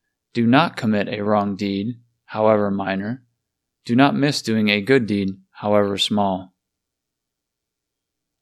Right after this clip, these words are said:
The Buddha once helped his blind disciple Aniruddha, Aniruddha to mend, to mend his clothes. From this,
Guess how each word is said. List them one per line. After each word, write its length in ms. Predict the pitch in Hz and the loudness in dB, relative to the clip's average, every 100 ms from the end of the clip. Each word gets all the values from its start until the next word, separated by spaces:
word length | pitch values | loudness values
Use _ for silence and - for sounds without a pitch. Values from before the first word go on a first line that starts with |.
| - | -10
The 100 | 113 | -2
Buddha 220 | 170 160 | 2 4
once 320 | 117 123 127 | 4 4 2
helped 260 | - 110 - | 2 2 2
his 180 | 107 | -8
blind 380 | 95 104 104 104 | -6 -4 -2 0
disciple 640 | 101 - 104 95 101 98 - _ _ _ _ _ _ - | -2 -2 -2 -2 -2 -4 -6 _ _ _ _ _ _ -4
Aniruddha, 720 | 120 120 117 113 113 101 98 - _ _ _ _ _ _ | 4 6 8 6 4 0 -6 -16 _ _ _ _ _ _
Aniruddha 920 | 117 123 131 123 113 113 107 98 104 - _ _ _ _ - | 0 0 2 2 4 4 2 0 -4 -12 _ _ _ _ -8
to 120 | 117 | -4
mend, 360 | 110 120 - - _ | 0 0 -2 -10 _
to 100 | - | -2
mend 220 | 107 113 | 0 2
his 140 | 110 101 | 0 -2
clothes. 500 | 107 104 95 - - _ _ _ _ _ | 0 0 -2 -8 -20 _ _ _ _ _
From 200 | - 123 | -2 2
this, 380 | 156 113 - | 2 2 -4